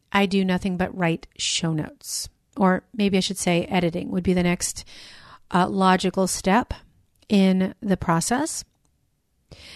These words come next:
And then another day this week, I might pick show notes. So the theme, theme day and theme week.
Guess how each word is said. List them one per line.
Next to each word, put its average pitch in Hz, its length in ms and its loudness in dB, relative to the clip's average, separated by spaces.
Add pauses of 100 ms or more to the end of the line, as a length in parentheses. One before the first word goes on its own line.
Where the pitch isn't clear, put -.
(120)
And 247 160 4
then 254 80 8
another 254 300 6
day 220 200 6
this 190 200 0
week, 180 260 2 (120)
I 190 120 2
might 180 380 0
pick 165 360 0 (1080)
show - 280 0
notes. - 400 -10 (300)
So 240 440 4
the 214 180 0
theme, 202 720 0
theme 277 480 4
day 196 540 4
and 185 200 0
theme 196 260 0
week. 202 520 -2